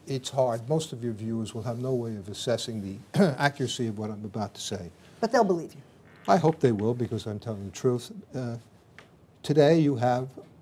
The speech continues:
Speaker 1: odd instances of corruption. You have odd instances of people betraying their oath. But in those days, as they said in Hudson County, it was a,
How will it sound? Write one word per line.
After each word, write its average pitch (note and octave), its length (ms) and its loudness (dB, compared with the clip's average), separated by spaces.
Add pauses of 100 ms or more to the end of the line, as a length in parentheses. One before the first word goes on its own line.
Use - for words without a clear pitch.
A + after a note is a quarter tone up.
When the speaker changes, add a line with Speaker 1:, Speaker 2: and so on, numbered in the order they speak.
(240)
Speaker 1:
odd C3 580 0
instances B2 920 -2
of G#2+ 160 -12
corruption. A#2 640 -4
You G#2 100 -6
have G#2+ 240 -6 (800)
odd C3+ 260 0
instances B2 920 -4
of G2+ 120 -12
people A#2 460 -4 (260)
betraying A2+ 500 -2
their G#2+ 200 -2
oath. F#2+ 340 -8 (880)
But C3 200 4
in B2+ 160 4
those C3 280 2
days, G#2 460 -2 (480)
as A2 180 -6
they B2 120 0
said C3 200 -2
in B2+ 100 0
Hudson A#2+ 320 -4
County, G2+ 360 -6 (840)
it A2 100 -6
was A2+ 240 -2
a, A2 180 -4